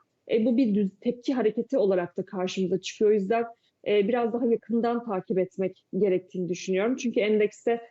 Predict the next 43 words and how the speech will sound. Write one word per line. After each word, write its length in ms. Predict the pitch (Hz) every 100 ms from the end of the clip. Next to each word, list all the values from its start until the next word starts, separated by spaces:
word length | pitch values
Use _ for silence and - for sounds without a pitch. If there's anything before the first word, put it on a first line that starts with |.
| _
son 220 | - 254 214
dönemde 300 | 208 196 196
Ağustos 380 | 208 202 247
ayından 420 | 233 202 190 180 180
bu 60 |
yana 300 | 190 185 185
bir 80 | 196
geri 260 | 165 196 240
çekilme 360 | 269 240 233
var 100 | 208
on 200 | 196 202
bir 140 | 202 196
binlerden 520 | 196 196 190 214 277 - _ _
ve, 300 | 262 262 262 - _
e, 400 | - 226 220 233
takip 320 | 233 285 277 277
ettiğimiz 380 | 262 285 269
hep, 120 | 285 269
e, 280 | - - 220
seviye 340 | 220 247 247 262
olan 280 | 247 247
iki 220 | 247 - 285
yüz 160 | 254
günlük 260 | 226 247 247
hareketli 380 | 240 247 247 247
ortalamanın 520 | 240 254 254 277 277
da 60 |
altında 480 | - 196 202 262 320
bir 80 | 330
fiyatlama 540 | - 202 170 180 175
var. 280 | 185 202 208
Bakıldığı 280 | 233 254 240
zaman 260 | 247 247 240
bu 40 |
çok 180 | 254 254
uzun 200 | 240 247
zamandır 380 | 240 240 226 240
al-, 140 | 233 -
altında 400 | 226 214 240 247
olmadığımız 480 | 233 220 185 170
bir 60 | 175
fiyatlama 520 | - 170 160 170 170
seviyesi. 560 | - 160 156 156 -